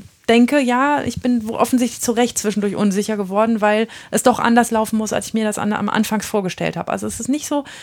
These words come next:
dass das nicht auch manchmal wirklich eine, eine Frage der Überzeugung oder des Überzeugtwerdens sein kann.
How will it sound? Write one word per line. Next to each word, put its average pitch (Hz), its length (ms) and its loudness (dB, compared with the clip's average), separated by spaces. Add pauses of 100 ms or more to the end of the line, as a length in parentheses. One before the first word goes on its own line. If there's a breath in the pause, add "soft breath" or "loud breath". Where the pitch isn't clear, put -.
(160 loud breath)
dass 254 120 0
das 240 200 -2
nicht 247 180 0
auch - 220 -2 (260 loud breath)
manchmal 233 460 2
wirklich 240 320 -2
eine, 214 200 -2
eine 208 120 0
Frage 226 340 2
der 226 100 2
Überzeugung 247 480 2
oder 214 180 2
des 208 360 0
Überzeugtwerdens 185 960 4
sein 160 260 -2
kann. - 300 -10